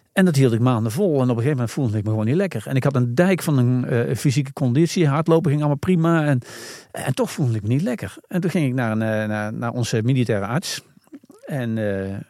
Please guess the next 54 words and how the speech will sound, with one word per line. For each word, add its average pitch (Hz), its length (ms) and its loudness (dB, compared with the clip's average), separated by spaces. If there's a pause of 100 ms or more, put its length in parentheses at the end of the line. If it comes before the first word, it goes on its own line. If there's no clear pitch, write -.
(180)
nou, 147 120 0
die 113 80 2
hoorde 120 220 2
mijn 104 120 0
verhaal 117 260 0
en 113 60 0
die 117 80 -2
zei, 143 140 -2
"Nou, 139 140 0
Peter, 110 220 -2
ik 104 80 -2
denk 113 120 2
dat 110 80 0
ik 123 60 2
dat 123 100 -2
weet, 170 200 0
maar, 98 180 -2
eh, 98 100 -2
ik 98 100 -4
zal 110 200 -2
even 101 140 -2
kijken." 175 340 -2 (560)
En 160 100 -2
die 143 100 4
doet 131 120 4
zo'n 117 180 0
bandje 123 480 4
om 110 140 2
mijn, 107 180 2
eh, 123 140 4
arm, 127 400 2
eh, 117 100 6
waar, 117 240 4
waar 120 120 4
je 120 60 4
wat 120 120 2
lucht 139 200 4
in 123 100 4
pompt. 123 240 0
Van, 120 80 4 (680)
en, 139 160 4
eh, 117 200 6 (260)
hij 143 120 2
kijkt 135 240 2
op 113 80 0
een 127 80 4
meter. 139 320 4
Hij 123 120 0
zei, 135 120 0
"Peter, 127 220 2
je 123 60 4
hebt 113 120 2
hoge 117 160 2
bloeddruk." 185 380 -2